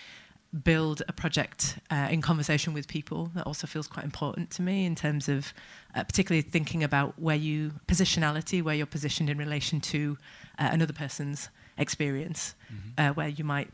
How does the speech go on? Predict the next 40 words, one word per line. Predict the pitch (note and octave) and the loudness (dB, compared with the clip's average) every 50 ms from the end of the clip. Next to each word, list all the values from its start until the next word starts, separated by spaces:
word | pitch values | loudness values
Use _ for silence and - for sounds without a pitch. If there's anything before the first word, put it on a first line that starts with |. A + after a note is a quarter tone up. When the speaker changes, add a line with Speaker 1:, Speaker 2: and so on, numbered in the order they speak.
| _ - | _ -8
Speaker 1:
sort | - - - D#3 | -6 -4 -4 -4
of | D3 - - - - - _ - - - | -6 -8 -10 -12 -16 -18 _ -12 -8 -4
come | - - C#3+ C#3 | -2 0 0 0
at | C#3 A#2+ - D3+ | -2 -4 -6 -10
the, | - - - _ _ - | -14 -14 -16 _ _ -4
at | - D3+ C#3+ | -2 -2 -2
it | C3 - | -2 -2
from | - - D#3 D3 | -2 0 0 0
a | |
very | C#3+ D3+ D3+ D3 | 2 2 2 2
different | C#3+ D#3 C#3 - - - - | 2 0 -2 -2 -4 -6 -4
place. | - D3 D3 D#3+ D#3 - - - - - - - - - - - - - - - - | -4 -4 -4 -4 -4 -6 -8 -10 -12 -16 -20 -20 -20 -20 -20 -20 -20 -20 -20 -6 2
Um, | - F3 E3 D#3+ D#3 D#3 D#3 D#3+ E3 E3+ - | 4 6 6 6 4 2 2 0 -2 -6 -4
so | - - - F3+ | 2 4 6 8
in, | F3+ F3+ F3+ F#3 F3+ - | 8 6 6 4 2 4
in | F#3+ F#3 | 6 8
relation | F#3 F#3 F#3 F3+ - F#3 | 8 8 8 6 6 6
to | E3+ - | 4 6
this | - G3 F#3+ - | 6 6 6 6
film, | - A#3+ A#3+ A#3+ A#3 G#3 - | 6 6 6 6 6 6 6
I, | - E3+ E3 - | 6 6 6 6
I | E3 | 6
don't | E3+ F3 - - | 6 4 4 4
think | - F3 F3 - | 4 4 4 4
it | - - | 2 4
was | E3+ D#3+ D#3+ D#3 - - - - - - - - _ - | 4 4 4 4 2 0 -2 -4 -10 -20 -20 -14 _ 2
as | E3 D#3+ D3+ - | 2 4 4 2
collaborative | - - E3+ D#3 D3+ G3+ G3+ - A#3 G#3 | 2 6 6 8 8 8 6 6 4 2
as | G#3 G3+ | 4 4
some | - A3 G#3 | 4 4 4
of | G#3 | 4
the | G3 G#3+ | 4 4
other | G#3 G3+ G#3 | 4 4 2
films | - - G3+ G#3 G#3 G3+ - | 2 4 6 6 6 6 6
that | - - | 4 4
I've | F#3 | 6
made, | F#3 G3 G3 A3 A3+ - - - - - - - - - - | 6 6 6 6 4 0 -4 -10 -16 -18 -20 -14 -12 -2 2
um, | E3+ D#3+ D#3 D#3 D#3 D3+ C#3+ D#3 D3+ - - - | 4 4 6 4 4 2 0 0 -2 -4 -4 0
which | - E3 - - | 2 4 4 4
have | - - E3 E3 E3 D#3 | 4 4 4 2 2 0